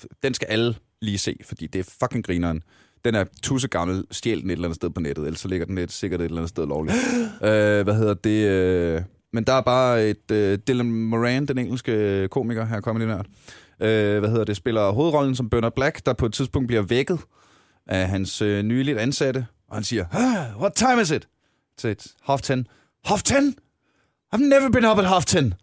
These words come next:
What happens?" Og lidt mere den... Øh, <laughs> fanden vil streame klokken ni om morgenen, mand.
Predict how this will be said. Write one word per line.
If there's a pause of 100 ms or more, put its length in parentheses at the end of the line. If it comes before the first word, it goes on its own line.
(160)
What
happens?" (880)
Og
lidt
mere
den...
Øh, (800)
<laughs>
fanden
vil
streame
klokken
ni
om
morgenen,
mand.